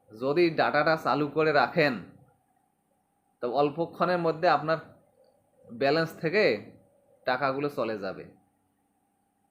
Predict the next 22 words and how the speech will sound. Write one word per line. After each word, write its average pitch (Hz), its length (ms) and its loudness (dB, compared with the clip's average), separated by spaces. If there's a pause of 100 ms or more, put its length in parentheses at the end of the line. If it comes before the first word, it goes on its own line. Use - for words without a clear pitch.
(460)
যদি 131 260 -2
আপনি 156 220 0
একশো 151 240 -2
টাকা 160 220 2
ভরান 143 420 0 (640)
মোবাইলে 131 680 0 (560)
আর 117 200 -6
ডাটাটা 147 400 2
যদি 170 200 -2
চালু 151 260 2
করেন, 143 380 2 (260)
তাহলে 135 200 -4
দেখবেন 147 440 0
যে 170 140 4 (580)
আস্তে 131 480 -2
আস্তে, 156 260 -2
আস্তে 143 300 0 (100)
আস্তে 180 260 -2 (840)
পয়সার 131 360 0 (100)
থেকে, 170 200 -2 (100)
টাকা, 143 380 0
টাকার 143 320 -2